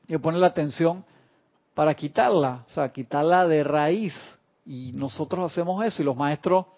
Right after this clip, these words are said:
aquí empezaron a enfatizar es que tú, o sea, empieza suavecito con la, el libro está súper bueno, de la protección personal, pero esos temas de que la protección personal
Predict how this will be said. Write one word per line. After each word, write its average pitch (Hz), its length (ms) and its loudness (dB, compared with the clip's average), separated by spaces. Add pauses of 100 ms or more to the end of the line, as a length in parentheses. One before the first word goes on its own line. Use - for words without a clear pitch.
(180)
aquí 143 300 -4
empezaron 170 500 0
a 185 40 -4
enfatizar 151 600 0
es 180 80 -6
que 147 180 -4
tú, 180 400 -2
o - 260 -18
sea, 170 100 4
empieza 196 300 4
suavecito 196 560 4
con 180 200 2
la, 139 240 2 (280)
el 147 100 -4
libro 139 240 2
está 160 220 -4
súper 139 340 -4
bueno, 135 340 -2 (1080)
de 139 400 -2 (360)
la 147 200 2
protección 156 460 -2
personal, 175 600 2 (460)
pero 147 200 2
esos 160 280 0
temas 180 420 2 (1080)
de 156 240 0
que 160 120 0
la 151 160 2
protección 156 580 0
personal 165 720 2